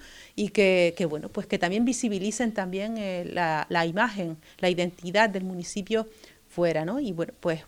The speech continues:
como puede hacer una empresa privada, eh, la que sea, que tiene su patrocinio en las equipaciones, en las camisetas y demás,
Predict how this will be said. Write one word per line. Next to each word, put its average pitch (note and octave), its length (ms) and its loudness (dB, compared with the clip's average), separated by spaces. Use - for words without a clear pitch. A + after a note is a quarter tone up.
como E3+ 260 0
puede F3 180 4
hacer G3 300 2
una E3 140 0
empresa E3+ 340 0
privada, F#3+ 560 4
eh, D#3+ 540 2
la F3 220 2
que E3 100 -4
sea, G3+ 400 8
que D#3+ 560 2
tiene F3 200 2
su F3 280 0
patrocinio F3 760 2
en E3 160 -4
las D#3 160 -2
equipaciones, E3+ 640 -2
en D#3 80 -4
las D#3+ 100 -6
camisetas D#3 640 -4
y E3+ 80 -4
demás, A3+ 320 0